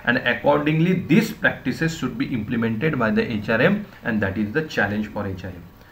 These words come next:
आपल्याला माहिती, आजची टेक्नॉलॉजी उद्या बदलणार आहे, आउटडेट होणार आहे. त्यामुळे नवनवीन टेक्नॉलॉजी, तंत्रज्ञान हे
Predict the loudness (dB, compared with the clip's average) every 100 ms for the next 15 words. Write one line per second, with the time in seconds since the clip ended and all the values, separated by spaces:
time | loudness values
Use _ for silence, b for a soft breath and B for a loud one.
0 | B B B 6 8 6 4 0 2 2
1 | 4 0 0 -2 -2 -2 -2 -2 -2 0
2 | -2 -4 -4 0 2 2 0 -2 -4 0
3 | 0 2 0 -2 -4 -6 -6 -8 -8 0
4 | 2 4 4 4 4 6 6 6 2 0
5 | 2 4 4 2 -2 B 0 2 4 4
6 | 6 4 4 0 -2 -8